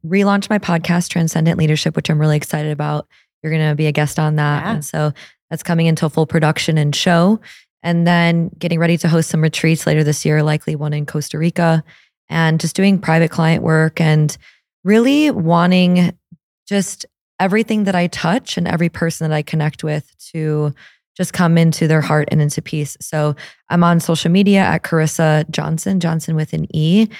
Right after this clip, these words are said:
Speaker 1: And I would just love to connect with anybody there and hear any little nuggets that they took away from this podcast, this show.
Speaker 2: Yeah, absolutely. And I know there are people that are part of this audience that listen to this show that are looking for opportunities to get support,
Speaker 1: Mm-hmm.
Speaker 2: uh,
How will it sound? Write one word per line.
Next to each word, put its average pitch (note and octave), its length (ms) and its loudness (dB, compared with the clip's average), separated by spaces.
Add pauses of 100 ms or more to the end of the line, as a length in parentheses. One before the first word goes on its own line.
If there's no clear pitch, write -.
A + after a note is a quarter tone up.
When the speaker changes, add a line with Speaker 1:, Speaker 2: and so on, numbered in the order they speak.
(280)
Speaker 1:
And E3 100 0
I D#3+ 40 2
would D#3+ 140 2
just E3+ 180 -2
love D#3 400 2 (120)
to - 100 -20
connect D3+ 320 -6
with - 120 -8
anybody D#3 340 -2
there D#3 200 0
and D#3 100 0
hear D3+ 440 -2
any D3+ 360 0 (300)
little D#3+ 140 -2
nuggets D#3 380 0
that - 40 -4
they D#3 100 0
took - 220 -4
away D3 460 -2
from D#3 380 -10
this D3+ 160 -10
podcast, E3 480 -14
this D#3+ 120 -12
show. E3+ 340 -10
Speaker 2:
Yeah, E3+ 300 -6
absolutely. E3+ 560 -4
And E3+ 100 -2
I F3 60 0
know F3+ 160 0
there F#3 140 2
are - 20 4
people F3 280 -8
that - 300 -8
are D#3 460 0 (720)
part G3+ 140 -2
of G3 80 -4
this E3+ 120 -6
audience F3 380 -4
that - 80 -12
listen E3 240 -6
to D#3+ 80 -8
this D#3 160 -8
show D#3 220 -4
that D#3+ 80 -6
are D#3+ 80 -2
looking D#3+ 400 -2
for D#3 120 -4
opportunities D3 800 -8
to - 100 -18
get D3+ 140 -14
support, G#3 720 -4
Speaker 1:
Mm-hmm. D3+ 200 -16 (220)
Speaker 2:
uh, E3+ 140 -8